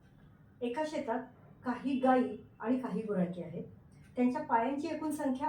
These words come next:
अठ्ठ्याण्णव आहे आणि डोक्यांची संख्या सव्वीस आहे. तर त्या ठिकाणी गायी आणि गुराखी किती आहेत? तर पर्याय आपल्याला दिलेत, चोवीस, दोन म्हणजे चोवीस गायी आहेत, दोन गुराखी आहेत, वीस गायी आहेत,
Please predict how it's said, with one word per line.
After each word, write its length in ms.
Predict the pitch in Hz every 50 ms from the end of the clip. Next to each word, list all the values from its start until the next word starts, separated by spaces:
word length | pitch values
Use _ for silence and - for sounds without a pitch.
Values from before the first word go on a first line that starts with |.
| -
अठ्ठ्याण्णव 480 | 247 220 - - 214 208 202 190 185 170 160
आहे 400 | - - - - - - - - - - - - - - 247
आणि 160 | 254 269 254
डोक्यांची 480 | 233 208 214 - 277 285 285 311 302
संख्या 380 | 302 269 226 - - - 247 254 254 - - -
सव्वीस 340 | 262 247 214 208 208 -
आहे. 160 | - 170 139 139 - - - - - - - - - -
तर 120 | 294 302 - - - - - -
त्या 200 | 277 302 330 330 - -
ठिकाणी 380 | 294 254 247 214 202 220 247
गायी 460 | 220 180 185 226 233 254 285 320 - -
आणि 140 | - 262 285
गुराखी 420 | 277 247 226 208 202 190 - 254
किती 300 | 254 - 285 - - 214
आहेत? 260 | 196 185 - - - - - - - - - - - - - - - - - - - - -
तर 120 | 302 311
पर्याय 360 | - 294 254 240 233 262 302
आपल्याला 340 | 311 302 294 294 294 277 262
दिलेत, 260 | 254 254 247 262 294 - - - - - - - - - - - -
चोवीस, 340 | 254 226 220 233 254 254 - - - - - - -
दोन 260 | - - 208 214 214
म्हणजे 180 | 214 208 214 247
चोवीस 360 | 247 247 226 214 240 247 - -
गायी 220 | 240 240 254 269
आहेत, 140 | 294 302 302 - - - - - - -
दोन 160 | 208 220 226
गुराखी 480 | 233 220 226 220 220 220 220 220 214 208
आहेत, 200 | 196 196 196 202 - - - - - - - -
वीस 260 | 247 285 269 262 254
गायी 240 | 262 254 254 247 254
आहेत, 100 | 269 269